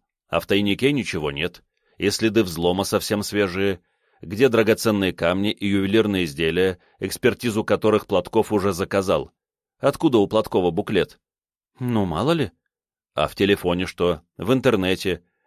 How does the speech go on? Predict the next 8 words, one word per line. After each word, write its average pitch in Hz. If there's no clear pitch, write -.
Историю 127
запросов 113
смотрели? 101
Может, 120
Платков 120
оценку 123
драгоценности 113
заказывал? 78